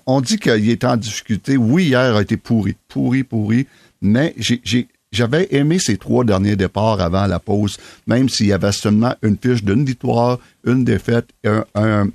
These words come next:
une, une défaite en prolongation.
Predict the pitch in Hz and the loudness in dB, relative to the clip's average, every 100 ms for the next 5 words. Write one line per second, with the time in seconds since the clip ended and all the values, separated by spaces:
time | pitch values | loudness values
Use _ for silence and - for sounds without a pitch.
0 | - 110 110 - - - _ _ _ - | -6 -4 -4 -4 -20 -20 _ _ _ -4
1 | 113 113 98 101 98 113 107 92 98 92 | 0 0 0 -2 -2 -2 -2 -2 -2 0
2 | 95 87 - 92 | 0 -2 -2 -4